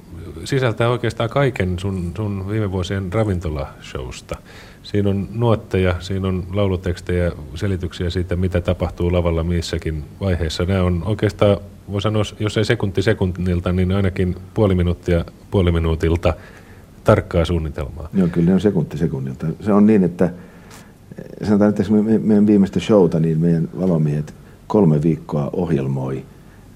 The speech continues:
Speaker 2: tuota valoja, koska se on, se toimii klikin perusteella, eli toisin sanoen se on tietokone ajaa sen musiikin, niin siihen voidaan tehdä millimetritarkat valot.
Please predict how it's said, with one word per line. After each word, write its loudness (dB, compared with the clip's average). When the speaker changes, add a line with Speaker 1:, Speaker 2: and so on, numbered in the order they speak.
Speaker 2:
tuota -6
valoja, 2
koska -10
se -6
on, -4
se -8
toimii -4
klikin 0
perusteella, -8
eli -6
toisin -8
sanoen -10
se -10
on -8
tietokone -6
ajaa -6
sen -8
musiikin, -6
niin -12
siihen -4
voidaan -6
tehdä -6
millimetritarkat -6
valot. -12